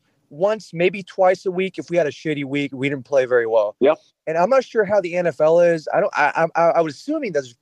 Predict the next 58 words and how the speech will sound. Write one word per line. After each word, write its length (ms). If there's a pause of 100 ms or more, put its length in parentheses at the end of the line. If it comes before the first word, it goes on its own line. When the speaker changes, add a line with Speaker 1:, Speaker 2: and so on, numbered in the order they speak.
Speaker 1:
there's 220
virtually 440
no 240
contact. 600 (300)
It's 180
basically 360
just 200
shells. 600 (360)
Um, 520
and 220
there's, 380
there's 260
maybe, 360
maybe 200
you 140
have 120
a 40
wrap, 340
but 60
there's 160
no, 140
nothing 360
taken 280
to 100
the 80
floor, 300
right? 140
'Cause 120
you 80
wanna 160
minimize 500
Speaker 2:
Yep. 220 (120)
Speaker 1:
injury. 400 (100)
Speaker 2:
Yep. 160 (200)
Speaker 1:
But 140
I, 180 (100)
I 80
see 300
a 80
lot 160
of 60
these 200
people, 360
they 100
tackle 420
with 140
their 140
shoulders, 760 (360)
and 160
that's 160
not 160
what 100
we're 160
taught 240
when 160
we're 120
younger, 460
right? 320